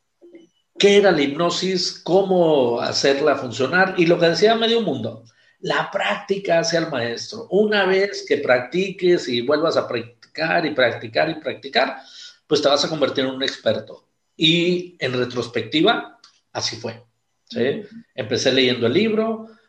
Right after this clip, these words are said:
Speaker 1: poniendo el libro en práctica, hipnotizando gente a través de la misma lectura del libro,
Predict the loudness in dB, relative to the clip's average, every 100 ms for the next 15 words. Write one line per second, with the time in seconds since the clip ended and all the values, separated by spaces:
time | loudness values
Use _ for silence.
0 | _ -4 0 0 2 2 2 2 0 -4
1 | -2 -2 -2 -4 -6 0 2 4 2 -2
2 | -4 -6 -6 -6 -2 -2 0 -4 -4 2
3 | 4 4 2 0 2 2 2 2 2 0
4 | -4 -4 -2 -2 -4 -2 -2 -2 -2 -2
5 | 0 -2